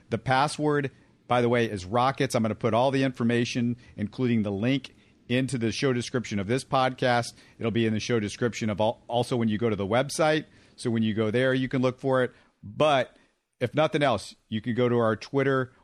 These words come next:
or Facebook. We're gonna continue to, to repost this as we move up on this. But set your calendar, everybody. I mean, I'm, I'm excited.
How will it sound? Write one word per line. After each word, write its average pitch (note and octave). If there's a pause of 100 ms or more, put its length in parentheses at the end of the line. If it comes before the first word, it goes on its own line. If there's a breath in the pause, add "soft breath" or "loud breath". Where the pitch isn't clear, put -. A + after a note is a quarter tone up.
or G#2+
Facebook. B2 (160)
We're A2+
gonna A2+
continue A#2+
to, G#2+ (260 soft breath)
to G#2+
repost A#2+
this A#2 (220 loud breath)
as A2
we A2+
move A#2+
up A#2+
on G2
this. F#2+
But -
set E3
your F3
calendar, C#3+ (160)
everybody. G#2
I G2+
mean, G#2
I'm, B2
I'm C3
excited. C#3